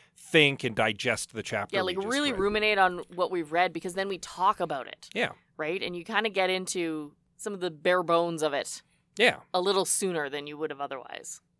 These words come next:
Speaker 2: Uh, yeah, I would have burned through this book. I loved this book. I wish there was more of this book.
Speaker 1: Well, I mean, there is a little bit of sequel bait at the end.
Speaker 2: A little bit. Okay, game time.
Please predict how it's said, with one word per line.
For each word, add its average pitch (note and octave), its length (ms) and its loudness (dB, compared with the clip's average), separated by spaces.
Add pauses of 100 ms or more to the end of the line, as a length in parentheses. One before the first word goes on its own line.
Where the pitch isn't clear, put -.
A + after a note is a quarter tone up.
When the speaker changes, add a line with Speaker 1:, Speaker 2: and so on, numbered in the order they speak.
(340)
Speaker 2:
Uh, F3 180 8
yeah, E3 180 4
I F3 100 4
would G3 100 4
have F3+ 160 -2
burned E3+ 240 2
through E3 120 -4
this D3+ 140 -6
book. D3+ 300 -8 (100)
I F3 80 4
loved E3 380 4
this D3+ 220 -2
book. D3 420 -6
I E3+ 60 4
wish F#3 180 2
there G#3+ 100 8
was F#3 160 2
more E3+ 300 6
of D3+ 120 2
this D3+ 140 -4
book. D3+ 440 -4 (500)
Speaker 1:
Well, C3+ 200 8
I C#3+ 100 4
mean, C#3+ 160 2
there A#2+ 160 6
is C3+ 160 2
a A#2+ 80 -2
little A2+ 200 2
bit B2+ 120 2
of B2+ 60 -2
sequel D3+ 280 -4
bait F#2 180 -10
at - 100 -18
the - 120 -20
end. - 180 -20 (140)
Speaker 2:
A G#4+ 160 4
little F#3 300 8
bit. D3 640 -2 (420)
Okay, F4+ 180 6 (800)
game C4 140 2
time. A3 200 -4